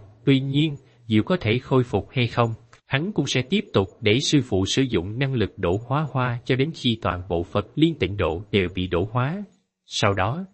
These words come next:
hắn sẽ xem xét tình huống cụ thể. Nếu cần thiết, Tôn Ngộ Không dự định sẽ đến các thế giới trung cấp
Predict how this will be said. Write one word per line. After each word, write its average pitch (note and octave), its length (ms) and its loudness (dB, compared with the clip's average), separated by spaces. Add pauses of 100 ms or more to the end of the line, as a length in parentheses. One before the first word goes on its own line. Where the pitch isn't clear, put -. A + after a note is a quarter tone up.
(140)
hắn D3+ 280 -2
sẽ B2+ 180 -2
xem A2 260 -2
xét - 340 -2
tình D#2+ 160 -2
huống C#3+ 260 0
cụ E2 220 -2
thể. D#2 180 -4 (440)
Nếu A#2 260 2
cần E2 220 -2
thiết, F#3 280 0 (260)
Tôn E3+ 180 6
Ngộ A2 200 4
Không D3 280 -2
dự G#2+ 120 2
định G#2+ 200 0
sẽ B2+ 160 -2
đến C3+ 180 2
các E3 200 -4
thế D3 100 2
giới D#3 300 2
trung A#2+ 120 2
cấp D#3 160 -2